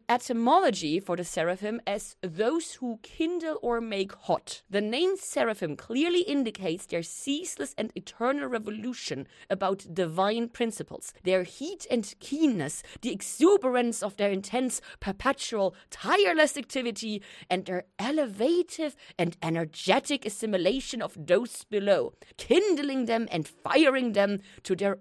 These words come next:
own heat, and wholly purifying them by a burning and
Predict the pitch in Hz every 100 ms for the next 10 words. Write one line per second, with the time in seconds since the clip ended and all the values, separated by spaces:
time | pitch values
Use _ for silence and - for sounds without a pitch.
0 | 220 285 320 277 240 - 233 - - -
1 | 190 165 - _ - 285 359 381 349 330
2 | - - 277 359 403 330 - 254 226 214
3 | 202 156 156 175 214 - 147 156 160 -
4 | 180 220 311 330 330 330 196